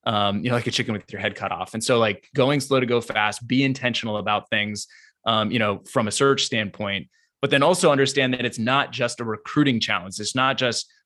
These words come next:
hire, you know, every recruiting firm in the world and pay as much as you can, and then we'll just be able to win all of the talent. Um, there also has to be a, an element of, it, it's kinda like, you know, uh, a funnel, you know, for, for a-, attracting prospects to your product.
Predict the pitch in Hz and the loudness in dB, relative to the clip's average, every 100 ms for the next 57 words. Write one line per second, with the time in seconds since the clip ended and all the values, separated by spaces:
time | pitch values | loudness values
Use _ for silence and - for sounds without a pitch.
0 | _ - 135 139 135 131 117 123 110 107 | _ 0 2 6 6 4 2 0 0 -2
1 | - 139 127 135 123 - 135 120 113 117 | -2 -2 0 0 -2 -2 0 0 -2 -2
2 | 110 107 127 120 113 110 123 110 113 - | -2 2 2 4 0 -2 0 0 -2 -6
3 | 101 104 147 139 113 110 110 _ _ - | -12 -6 0 2 2 -2 -6 _ _ -4
4 | 120 110 113 113 113 120 117 110 104 104 | 0 2 0 0 -2 0 -2 -2 -4 -2
5 | 123 120 107 101 95 107 98 95 98 - | 2 2 2 -2 -6 -6 -4 -6 -8 -12
6 | _ _ 120 110 104 127 135 151 160 147 | _ _ 0 0 2 0 4 2 4 2
7 | 131 135 139 127 123 123 - 117 113 110 | 2 0 -2 0 2 2 2 2 2 0
8 | 123 117 123 120 120 110 110 139 131 127 | 0 0 0 0 0 -2 -2 -2 0 -2
9 | - 175 175 160 147 - _ _ _ 135 | -2 0 4 4 2 -4 _ _ _ -4
10 | 135 123 120 - 123 117 113 - 120 - | 0 2 0 2 0 2 0 -4 -6 0
11 | 143 107 92 123 113 107 123 117 107 127 | 0 0 -6 -4 -2 -2 0 0 0 -2
12 | 113 92 127 - 123 120 - 117 - 120 | -2 -4 -8 -4 -2 -2 -2 -6 0 -2
13 | - - 120 - - 135 113 104 - 151 | -2 -4 -2 -2 -4 -2 0 -2 2 4
14 | 131 95 - | 4 0 -8